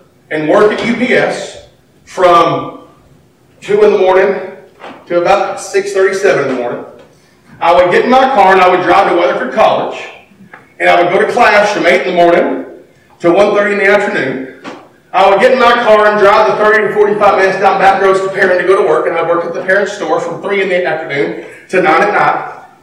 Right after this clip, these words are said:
And then I would get in my car and drive the thirty minutes home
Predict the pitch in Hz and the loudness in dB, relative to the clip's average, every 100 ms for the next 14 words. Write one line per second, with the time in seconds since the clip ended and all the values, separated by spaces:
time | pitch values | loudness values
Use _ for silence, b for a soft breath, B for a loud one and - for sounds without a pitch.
0 | - 196 269 285 254 262 247 233 220 226 | -2 2 4 4 4 2 4 2 4 4
1 | 226 220 214 196 220 226 208 202 196 202 | 4 2 0 0 0 2 2 2 2 2
2 | 196 | 2